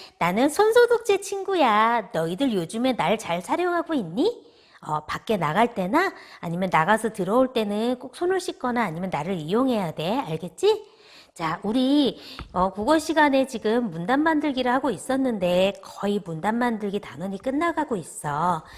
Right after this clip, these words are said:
자, 오늘은 국어책 대신 국어 활동을 한다고 하시던데 너희들 국어 활동책 준비도 해야 되겠다.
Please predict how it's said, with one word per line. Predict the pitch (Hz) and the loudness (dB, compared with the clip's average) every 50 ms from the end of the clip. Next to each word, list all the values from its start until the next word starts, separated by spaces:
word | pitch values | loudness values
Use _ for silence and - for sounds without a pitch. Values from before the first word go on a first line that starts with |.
| - - - _ _ | -20 -20 -20 _ _
자, | - - - - _ _ | -14 -14 -14 -14 _ _
오늘은 | 190 202 208 220 226 247 330 359 277 170 - - - - - - - _ _ | 0 2 2 2 4 4 2 2 2 -2 -6 -16 -20 -20 -20 -20 -20 _ _
국어책 | - 175 165 262 285 277 - 349 339 - | -12 -4 0 0 0 2 2 -2 0 0
대신 | 285 262 - 277 254 247 | -2 -2 0 -2 -2 -2
국어 | - - 185 170 185 | -4 -6 -4 -4 -4
활동을 | 196 226 330 359 - - 415 415 403 381 | -2 -2 -4 0 2 2 2 2 0 0
한다고 | 392 381 349 330 330 285 269 254 | -2 -2 0 0 0 0 2 2
하시던데 | 285 339 - 370 - - 262 226 196 180 151 147 - _ _ _ _ _ _ _ _ | 0 0 -2 -2 -2 0 -2 0 -2 -4 -6 -6 -10 _ _ _ _ _ _ _ _
너희들 | - 151 151 156 - 240 226 | -8 -6 -6 -4 -2 -4 -4
국어 | - 196 165 - 262 | -4 -6 0 2 4
활동책 | 294 330 311 - 320 294 294 - 285 294 - | 4 4 2 0 -2 -2 -2 -4 -6 -6 -8
준비도 | - - 170 165 214 214 254 | -12 -10 -10 -10 -6 -2 0
해야 | 277 349 392 403 | 2 2 2 2
되겠다. | 392 359 320 - - - 170 156 143 147 - | 2 0 -2 -4 -6 -4 -6 -6 -6 -8 -14